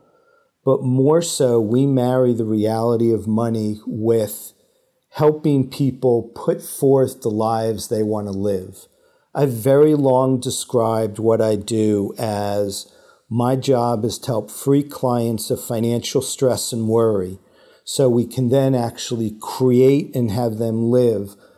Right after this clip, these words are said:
a happier, more inspired, purpose-driven life.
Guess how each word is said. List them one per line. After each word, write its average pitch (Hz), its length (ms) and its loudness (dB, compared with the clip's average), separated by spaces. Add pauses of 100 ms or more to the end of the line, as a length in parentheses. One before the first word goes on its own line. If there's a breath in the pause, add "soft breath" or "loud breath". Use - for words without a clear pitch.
(140 soft breath)
a - 80 -8
happier, 123 580 0
more 113 300 0
inspired, 110 800 -2
purpose-driven 107 840 -4
life. 101 520 -8